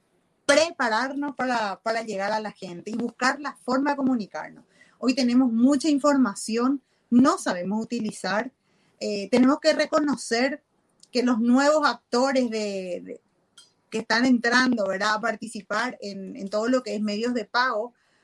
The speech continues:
posiblemente tengan más conocimiento de nuestros clientes de, que,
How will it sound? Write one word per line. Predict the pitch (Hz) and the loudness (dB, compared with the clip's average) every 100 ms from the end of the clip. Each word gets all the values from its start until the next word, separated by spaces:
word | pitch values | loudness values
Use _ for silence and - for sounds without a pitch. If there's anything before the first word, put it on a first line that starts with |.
| _ | _
posiblemente | 277 269 302 339 339 254 285 330 247 185 - _ _ _ | 0 0 -2 -2 0 2 2 0 -2 -4 -6 _ _ _
tengan | 254 294 262 | 0 2 4
más | 269 330 | 4 2
conocimiento | 339 320 320 247 247 262 | -2 -2 0 2 2 2
de | 262 254 247 | 2 2 2
nuestros | 262 269 285 | 0 -2 -4
clientes | 262 214 185 185 - 269 - _ - | -4 -4 -4 -4 -4 -4 -6 _ -10
de, | 240 - _ - - | -8 -10 _ -10 2
que, | 254 240 | 2 2